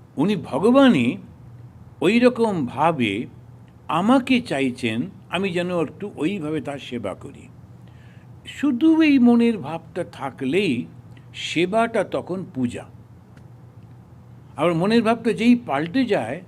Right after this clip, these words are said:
"আহ, ও গরিব, আমি ওকে দিচ্ছি", তখন এই পূজাটা হয়ে যায় এই দয়া বা মায়া, তখন বন্ধন, ওটা কর্ম। তো জাগতিক এবং আধ্যাত্মিক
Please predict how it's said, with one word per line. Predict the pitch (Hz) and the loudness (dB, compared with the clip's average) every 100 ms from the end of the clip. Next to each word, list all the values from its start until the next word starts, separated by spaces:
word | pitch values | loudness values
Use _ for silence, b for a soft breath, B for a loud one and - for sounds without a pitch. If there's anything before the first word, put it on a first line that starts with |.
| - B B - | -20 B B -8
"আহ, | 175 202 | 0 2
ও | 185 | 2
গরিব, | 147 165 214 190 | 2 -2 0 -2
আমি | 160 190 | -2 -4
ওকে | 190 180 156 92 | -4 -4 -6 -4
দিচ্ছি", | 170 240 - 147 120 175 - - - B B B B | 0 0 0 -2 -2 -2 -8 -20 -20 B B B B
তখন | 202 208 233 | 0 2 2
এই | 214 185 180 | 2 -4 -6
পূজাটা | 202 240 233 240 | 2 4 4 2
হয়ে | 175 180 180 | 0 0 0
যায় | 165 180 240 - - - - - | 0 -2 -2 -8 -18 -20 -20 -8
এই | 123 | -6
দয়া | 113 113 123 127 120 | -2 -2 -2 -4 -6
বা | 120 113 117 - - - - | -4 -4 -6 -16 -20 -20 -6
মায়া, | 117 110 117 143 - - - - | -4 -2 -6 -6 -12 -20 -20 -8
তখন | 165 175 151 | -6 -4 -4
বন্ধন, | 127 143 139 156 | -4 -4 -4 -4
ওটা | 123 123 | -6 -8
কর্ম। | 127 135 143 151 - - - B B B B | -8 -6 -6 -10 -14 -20 -20 B B B B
তো | 175 | -6
জাগতিক | 120 98 120 135 160 233 233 285 254 | -6 -4 -2 0 0 0 4 4 4
এবং | 240 190 175 - | 0 0 -4 -6
আধ্যাত্মিক | 120 110 120 156 180 190 196 | -8 -8 -10 -8 -8 -6 -6